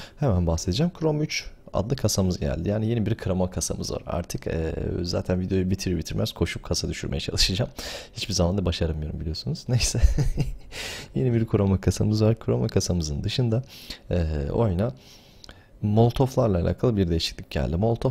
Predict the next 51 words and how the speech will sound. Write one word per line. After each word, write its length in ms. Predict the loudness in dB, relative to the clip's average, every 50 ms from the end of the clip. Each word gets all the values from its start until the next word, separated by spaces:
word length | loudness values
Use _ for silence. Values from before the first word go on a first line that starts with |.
| 0 0
ve 60 | 0
Incendiary, 440 | 0 0 0 -2 -2 -2 -2 -2 0
yani 160 | 0 0 0
yanıcı 320 | 0 0 0 0 -2 -2
bombayla 400 | -2 -2 0 0 -2 -2 0 0
alakalı 420 | 0 0 -2 -2 -2 -2 -2 0 0
bir 140 | 0 0 0
değişiklik 420 | 0 0 -2 -2 -4 -6 -6 -4
geldi. 260 | -2 0 0 0 0
Tick 260 | 0 -2 -4 -2 0
rate'e 260 | 0 0 2 2 2 2
bağlı 220 | 2 0 0 0
olaraktan 480 | 0 0 0 0 -2 -2 -2 -2 -2 0
D 100 | -2 0
P 160 | 0 0 -2
S'lerinde 340 | 0 0 0 0 0 0 0
ufak 260 | 0 0 -2 -2 -2
tefek 260 | -2 -2 -2 -4 -4
farklılıklar 540 | -2 -2 -2 0 0 -2 -2 0 0 0 2
görülebiliyordu. 800 | 2 2 0 0 2 0 0 0 2 2 4 2 2 2 0
Birazcık 340 | 0 2 2 0 0 -2 0
da 80 | 2 4
random 260 | 4 6 6 4 4
vuruyorlardı. 580 | 2 0 0 0 2 2 2 0 0 0 -2 -2 -4 -10 -14 -14 -10 -6 -4
Bunu 180 | -2 0 2
birazcık 420 | 2 2 2 2 0 -2 -6 -6 -4
daha 280 | -2 0 0 0 -2
düzenli 380 | -2 0 2 4 4 4 4 4
bir 60 | 4
hale 200 | 4 4 4 2
getirmişler 540 | 2 0 0 -2 -2 -2 -2 0 0 2 2
ve 40 | 2
server'ın 340 | 0 0 0 0 0 0 -2
tick 260 | -6 -8 -4 0 0
rate'in 280 | 0 2 2 0 -2
ile 180 | 0 0 0 0
alakalı 420 | 0 0 0 -2 -2 -2 -4 -4
olmaksızın 680 | -2 0 0 0 0 2 0 0 0 -2 0 0 0 0 0
artık 340 | 0 -2 -2 -2 -2 -2 -2
sabit 400 | 2 4 4 4 4 4 0 0
kırk 240 | -2 -4 -4 -4 -4
D 100 | -4 -2
P 180 | -2 -2 -4
S 140 | -2 -2 -2
vuracaklarmış. 600 | -2 0 0 -2 -2 -2 -4 -2 -2 -2 -2 -2 -2
Onunla 220 | 0 0 0 0
alakalı 360 | 0 -2 -2 -2 -4 -4 -4
bir 160 | -4 -4 -4
bil-, 300 | -4 -6 -6 -6 -6 -4
bilgi 240 | -4 -4 -2 0 0
var. 200 | 0 0 -2 -6